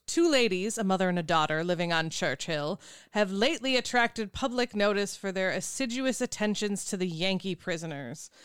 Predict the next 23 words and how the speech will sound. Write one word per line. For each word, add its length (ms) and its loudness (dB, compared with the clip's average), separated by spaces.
These 200 -2
two 200 2
women 280 6
have 140 2
been 120 2
expending 560 2
their 260 2
op-, 280 4
opulent 520 2
means 380 2
in 180 -2
aiding 340 0
and 140 0
giving 300 -2
comfort 560 -2
to 80 -8
the 100 -2
miscreants 840 -2
who 120 -2
invaded 560 0
our 140 4
sacred 600 0
soil." 720 0